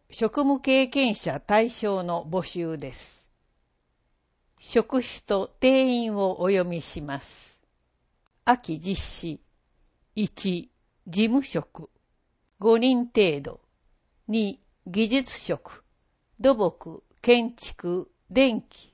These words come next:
機械、化学、それぞれ一人程度、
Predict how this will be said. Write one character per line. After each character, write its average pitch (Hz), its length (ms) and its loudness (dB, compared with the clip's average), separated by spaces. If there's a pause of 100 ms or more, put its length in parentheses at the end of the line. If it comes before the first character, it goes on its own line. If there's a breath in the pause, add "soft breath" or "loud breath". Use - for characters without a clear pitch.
(180)
機 - 180 -20
械、 156 400 0 (180)
化 226 140 4
学、 - 420 -2 (560)
そ 254 220 6
れ 269 140 6
ぞ 170 160 2
れ 151 160 -2
一 233 260 0
人 214 160 0
程 160 320 0
度、 135 180 -12